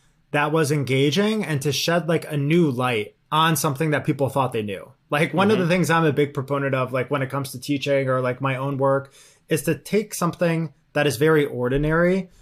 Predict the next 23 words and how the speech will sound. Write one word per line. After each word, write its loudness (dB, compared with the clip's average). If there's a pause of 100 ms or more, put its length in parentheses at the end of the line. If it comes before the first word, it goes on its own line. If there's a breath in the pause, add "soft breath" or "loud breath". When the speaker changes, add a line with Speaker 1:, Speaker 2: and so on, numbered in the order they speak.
(220 soft breath)
Speaker 1:
and 0
to 0
Speaker 2:
Yeah, 2
Speaker 1:
try 4
Speaker 2:
yeah, 2
Speaker 1:
to 0
Speaker 2:
yeah. 0
Speaker 1:
show 4
some 0
extraordinary 2
side 0
of -4
it. -14 (460 soft breath)
And 0
so 2
I 4
think 0
when 2
it 0
comes 0
to -4
this 0
project, -2